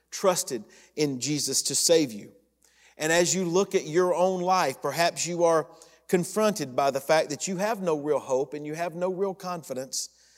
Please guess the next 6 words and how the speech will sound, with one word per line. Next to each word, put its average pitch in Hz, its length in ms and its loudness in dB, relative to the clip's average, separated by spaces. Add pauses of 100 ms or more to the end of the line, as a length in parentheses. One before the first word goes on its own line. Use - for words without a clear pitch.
(320)
that 143 120 4 (140)
when 202 240 8
you 214 140 2
die, 139 640 0 (400)
you 139 320 -4
will 170 540 4